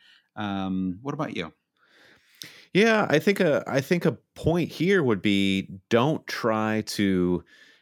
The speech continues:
Speaker 2: make that big swing in game week one. I have been burned in so many game week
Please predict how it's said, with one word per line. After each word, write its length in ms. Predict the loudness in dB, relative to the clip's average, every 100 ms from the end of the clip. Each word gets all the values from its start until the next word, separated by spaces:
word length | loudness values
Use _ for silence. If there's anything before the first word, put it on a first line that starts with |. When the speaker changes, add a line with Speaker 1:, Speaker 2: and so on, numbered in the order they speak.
| _ _ -6
Speaker 2:
make 380 | 0 0 2
that 260 | 2 0 2
big 220 | -2 -2
swing 340 | -2 -2 -2 -2
in 100 | -4
game 300 | -2 -2 -4
week 240 | -6 -6
one. 320 | -6 -6 -10 -16 -20 -20 -20 _ _ _ -2
I 200 | 0 2
have 240 | 0 0
been 260 | 0 0 2
burned 360 | 4 4 4 0
in 120 | -2
so 240 | 0 -2
many 160 | 0 -4
game 440 | -4 -2 0 0
week 340 | -2 -2 -4